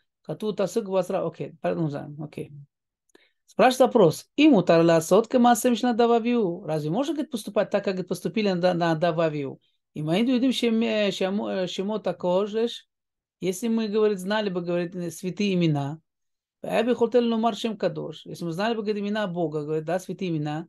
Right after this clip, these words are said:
מיד לדבוק בשכינה ולמות באותו רגע. Сказать имен-, имена Бога и сразу умереть, Разве можешь так делать? Вы понимаете, в чем вопрос? Если я щас знаю имя Бога Святое, правильно? Я бы ска-, я бы сказал бы это имя, чтобы себя убить, самоубийство.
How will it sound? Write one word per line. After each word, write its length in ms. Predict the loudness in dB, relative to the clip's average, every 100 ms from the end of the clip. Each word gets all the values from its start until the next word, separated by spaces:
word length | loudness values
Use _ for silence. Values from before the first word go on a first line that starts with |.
| _ _ _ -4
מיד 240 | 0 0
לדבוק 300 | -2 -4 -4
בשכינה 460 | -4 -6 -2 0 2
ולמות 280 | 2 0 0
באותו 240 | 0 2
רגע. 260 | 0 -2 -6 -10 _ _ _ _ _ _
Сказать 400 | -6 0 0 0
имен-, 300 | -4 -4 -2
имена 340 | 0 0 0
Бога 320 | 0 -2 -2
и 20 | -4
сразу 320 | 0 0 0
умереть, 540 | -2 0 -2 -2 -10 _ _ _ _ _ _ _ _ _ _ -8
Разве 280 | -4 -4 -2
можешь 180 | -2
так 160 | -2 -4
делать? 420 | -4 -6 -6 -16 _ _ _ _ _ _ _ _ _
Вы 100 | -8
понимаете, 340 | -4 -2 -4
в 40 | -4
чем 120 | -4
вопрос? 380 | -4 -6 -12 _ _ _ _ _
Если 240 | -4 0 2
я 40 |
щас 200 | 2 0
знаю 200 | 0 0
имя 160 | 0 2
Бога 260 | 0 -2
Святое, 400 | -6 -8 -8 -8
правильно? 320 | -2 0 0
Я 120 | -2 -4
бы 80 |
ска-, 260 | -4 -2 0
я 160 | 0 0
бы 60 |
сказал 360 | -2 0 0 0
бы 80 | -2
это 140 | -2
имя, 140 | -4
чтобы 200 | -4 -6
себя 240 | -6 -4 -4
убить, 400 | -4 -6 -12 -18
самоубийство. 680 | -4 -2 0 -2 -8 -14 -18